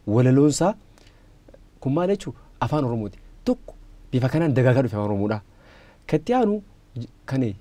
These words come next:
jarri Awurooppaadhaa gaafaas dhufan lallaba, eh, ama-, biyya kana fiduudhaaf yeroo dhufanii qubee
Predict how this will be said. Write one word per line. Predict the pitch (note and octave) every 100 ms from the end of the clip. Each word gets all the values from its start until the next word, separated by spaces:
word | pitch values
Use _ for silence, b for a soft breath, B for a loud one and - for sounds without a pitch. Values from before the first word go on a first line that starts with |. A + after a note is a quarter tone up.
| -
jarri | C3+ E3
Awurooppaadhaa | F#3 C#3+ C#3 C3 B2+ D3+ - - _ - _ - - - A2+
gaafaas | B2 C#3+ D#3
dhufan | B2+ C3+ D#3 -
lallaba, | G#2+ A2+ B2+ C3+ - b b -
eh, | B2 C3 B2+ B2+ - G1+ G1+
ama-, | A2+ A2 A2 - - - A2+
biyya | A2+
kana | B2+ B2+
fiduudhaaf | C3 C3 A#2
yeroo | B2 D3
dhufanii | D3+ F3 A3+ B B B B B
qubee | - F3+ E3 A3 A#3